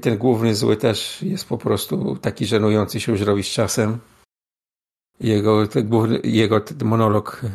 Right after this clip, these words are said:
w finale też jest, kurwa, po prostu jeden z bardziej żenujących rzeczy, jaką w życiu słyszałem, więc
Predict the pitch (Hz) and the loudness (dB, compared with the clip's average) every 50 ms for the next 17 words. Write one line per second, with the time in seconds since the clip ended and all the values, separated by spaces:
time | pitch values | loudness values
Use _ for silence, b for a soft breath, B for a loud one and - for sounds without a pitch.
0 | 117 - - - - _ - - - - 123 110 104 101 101 104 98 - - 104 | -8 -10 -12 -16 -18 _ -16 -14 -6 -2 0 2 4 4 4 4 2 2 0 -4
1 | 98 113 104 - - - - 107 87 95 92 90 196 190 202 - - - - - | -2 -2 -4 -4 -4 -4 -2 -2 0 -2 -2 -4 -6 -6 -6 -8 -8 -8 -6 -4
2 | - - 107 104 120 110 104 101 98 95 95 110 202 190 - 147 135 123 104 101 | -2 0 0 0 0 -2 -4 -4 -4 -6 -4 -2 -4 -4 -4 -6 -4 -2 0 0
3 | 101 104 101 - - - - 95 - - 107 92 - 123 107 90 85 - - - | 0 0 0 -2 -2 -2 -2 -2 0 0 -4 -2 -2 -2 -2 -2 -4 -6 -6 -8
4 | - - 98 - - - 113 104 104 - - 139 147 139 - - - - | -6 -4 -4 -4 -2 -2 -4 -4 -6 -6 -10 -12 -12 -12 -14 -16 -18 -18